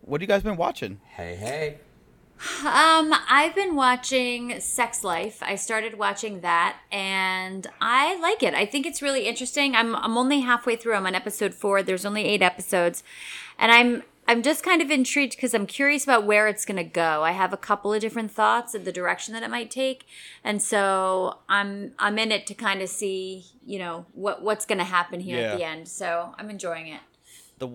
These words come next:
Speaker 1: the wife and I actually finished that one. Very interesting. We kinda caught the trend there on TikTok where everyone was blind reacting to a scene in episode three, so fair warning on
Speaker 3: Mm.
Speaker 1: that. But it's definitely a crazy up and down story. Uh, very interesting, and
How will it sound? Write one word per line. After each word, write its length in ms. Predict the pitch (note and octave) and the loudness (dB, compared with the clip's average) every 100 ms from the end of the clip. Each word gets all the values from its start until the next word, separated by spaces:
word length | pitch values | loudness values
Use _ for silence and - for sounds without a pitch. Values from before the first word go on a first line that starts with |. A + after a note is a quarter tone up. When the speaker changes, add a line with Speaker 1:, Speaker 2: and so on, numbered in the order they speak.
| A#2 _ _ - - | -14 _ _ -20 -14
Speaker 1:
the 140 | A#2 | -6
wife 280 | B2 D3 D3 | 4 4 4
and 140 | C#3+ C3 | 2 2
I 380 | B2 A#2 A2 A#2 | 2 2 -2 -6
actually 300 | A2+ - A2 | -6 -6 -10
finished 420 | - A#2+ A2+ - | -6 -6 -6 -4
that 220 | G#2 F#2+ | -2 -4
one. 420 | F#2+ F#2+ F2+ F#2+ _ _ F#2 | -6 -8 -10 -14 _ _ -20
Very 420 | G#2+ G#2+ C3 B2+ A2+ | -10 2 4 4 0
interesting. 680 | G#2+ G#2 - A2+ G#2+ G#2 G2 | -6 -10 -10 -8 -8 -10 -10
We 200 | A2+ G2 | -12 -12
kinda 360 | - A#2 A#2 A2+ | -8 -6 -4 -4
caught 300 | - A#2+ G#2 | -4 -6 -6
the 40 | - | -10
trend 340 | - A2+ A2 | -6 -6 -4
there 160 | G#2 G#2+ | -4 -4
on 140 | G2+ | -4
TikTok 640 | - A#2 - A2+ G#2+ G#2 - _ _ _ _ | -8 -16 -10 -6 -4 -6 -12 _ _ _ _
where 200 | A2 G#2+ | -4 -2
everyone 360 | G#2+ G#2+ A2 G#2+ | -2 -2 -4 -4
was 160 | G2+ G2 | -6 -8
blind 360 | G#2+ G#2 G#2 | -4 -2 -2
reacting 500 | G#2 G#2 G2+ - G2+ | -2 -2 -2 -4 -10
to 500 | F#2 G#2+ G2+ G2 F#2 - | -10 -10 -8 -8 -10 -10
a 60 | |
scene 340 | F2+ - A2 G#2 | -10 -8 -8 -6
in 100 | G#2 | -6
episode 520 | F#2 - G2 A2 F#2 - | -6 -8 -10 -8 -8 -8
three, 380 | G#2+ A#2 A#2+ A#2 | -6 -2 -2 -4
so 320 | - F2+ F2+ | -6 -6 -8
fair 280 | - G#2 G2 | -6 -6 -4
warning 600 | F2+ F#2+ A#2 B2 B2 B2 _ _ _ _ | -6 -6 -2 -2 -2 -6 _ _ _ _
on 160 | - G2 | -10 -8
Speaker 3:
Mm. 60 | - | -4
Speaker 1:
that. 440 | A2 A#2 A#2+ - | 0 2 0 -2
But 120 | B2 | -2
it's 180 | A2 - | -2 -4
definitely 800 | - D3 D#3 D#3 D3 C3 A#2 A2 | 4 10 12 12 8 2 2 0
a 60 | G#2 | -2
crazy 760 | - - C3 C#3 C3+ A#2+ A2+ | -6 -2 2 2 2 0 2
up 180 | A#2+ - | 2 2
and 200 | A#2 G2+ | -2 0
down 580 | A2+ A2+ A2 G#2+ G#2+ G2+ | 0 2 2 0 -4 -6
story. 580 | - - A2 A2 G#2+ G2+ | -10 -4 -2 0 0 0
Uh, 260 | G2+ G2 | 0 -2
very 300 | F#2+ C#3+ D3 | 0 4 4
interesting, 380 | C#3 D3+ D#3 E3 | 4 0 2 4
and 220 | C#3 B2 | 6 4